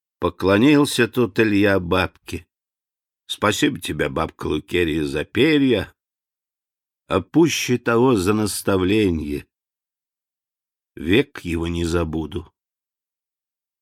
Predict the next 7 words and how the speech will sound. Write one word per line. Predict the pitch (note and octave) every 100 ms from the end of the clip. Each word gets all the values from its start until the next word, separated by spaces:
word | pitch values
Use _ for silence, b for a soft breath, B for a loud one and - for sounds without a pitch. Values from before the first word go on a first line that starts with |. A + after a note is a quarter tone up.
| _ -
В |
скорости | - - A3+ G#3+ G3 - -
умерла | F3 D#3 D3+ C#3+ C#3+ C3+
бабка. | F#2+ E2+ C#2+ - - - - _ _ _ _ _ _ _ _ -
Остался | C#3+ D#3 A#3 A3 - D#3
Илюха | D3+ F#3 - A#2+
один-одинешенек, | A2+ D3 A#3 G#3 E3+ B2+ A2 F#2+ G2 F2+ F#2+ F2+ E2+ -